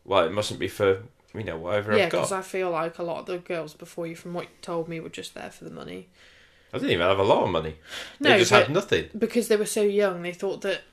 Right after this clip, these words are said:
Speaker 2: you know, hundred pounds was a lot of money.
Speaker 1: Yeah.
Speaker 2: So, you know. And no, I, I was at the s-, stage of life where I, I had my hou-, I had a roommate, but I,
Speaker 1: Mm-hmm.
Speaker 2: I had a house. And I had the dog. I was looking after myself.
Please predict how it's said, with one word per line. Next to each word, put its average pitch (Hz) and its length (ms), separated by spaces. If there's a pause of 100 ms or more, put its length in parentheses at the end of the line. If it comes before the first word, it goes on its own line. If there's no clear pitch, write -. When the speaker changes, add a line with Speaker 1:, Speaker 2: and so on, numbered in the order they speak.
Speaker 2:
you 202 180
know, 175 200
hundred 190 300
pounds 208 360
was 170 160
a - 60
lot 160 120
of 185 60
money. 175 400
Speaker 1:
Yeah. 135 200 (300)
Speaker 2:
So, - 380 (100)
you 202 100
know. - 180 (800)
And 196 140
no, 196 240
I, 190 140
I 190 200
was 196 140
at 185 140
the 190 60 (100)
s-, - 180 (140)
stage 190 340
of 180 60
life 175 240
where 180 160
I, 175 200
I 190 120
had 190 240
my 180 160
hou-, 185 320
I 196 140
had 214 140
a 190 60
roommate, 175 540
but - 120
I, 180 200
Speaker 1:
Mm-hmm. 107 120
Speaker 2:
I 175 280
had 180 180
a 175 40
house. 160 580 (840)
And 165 640 (640)
I 196 40
had 185 200
the 190 60
dog. 185 360 (520)
I 165 580 (720)
was 190 160
looking 208 220
after 190 240
myself. 175 580